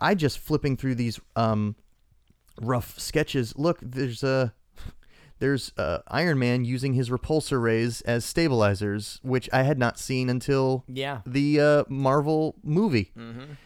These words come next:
Speaker 1: So, uh, there's a lot of stuff to check out and appreciate in a post-Marvel Cinematic Universe world.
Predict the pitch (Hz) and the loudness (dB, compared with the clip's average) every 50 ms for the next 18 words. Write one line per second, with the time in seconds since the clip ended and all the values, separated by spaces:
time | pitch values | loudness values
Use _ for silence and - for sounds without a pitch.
0 | - _ _ - - - - 123 117 117 117 117 113 110 113 113 104 117 127 117 | -20 _ _ -16 -14 -6 0 0 2 2 4 2 2 2 2 0 2 0 0 0
1 | 117 107 110 117 127 143 143 135 - - - 135 120 - - - - 113 107 101 | 0 -2 0 0 2 2 2 0 -2 -2 0 0 0 0 -4 -6 -4 -2 -2 -2
2 | 98 - _ _ _ - - - - 131 113 - 117 110 110 - 107 101 - - | -4 -6 _ _ _ -12 -8 -2 0 0 0 2 2 2 2 2 0 -4 -4 -4
3 | - 117 104 - - - 107 104 101 101 - - - 110 107 104 101 - - - | -6 -6 -6 -6 -6 -6 -4 -2 -2 -4 -4 -4 -4 -2 0 0 -2 -2 -4 -6
4 | 127 120 110 - - - - - - - - - - 107 110 113 107 104 98 - | -4 -4 -4 -6 -8 -16 -18 -16 -16 -14 -12 -8 0 4 4 4 4 4 0 0
5 | - 113 107 101 98 98 95 95 - - 95 98 92 92 92 90 82 - - - | 0 0 2 2 2 0 0 -2 -4 -4 -6 -4 -4 -2 -4 -4 -6 -4 -8 -10
6 | 78 - 69 65 58 53 50 - - - | -8 -6 -6 -6 -6 -6 -8 -6 -8 -6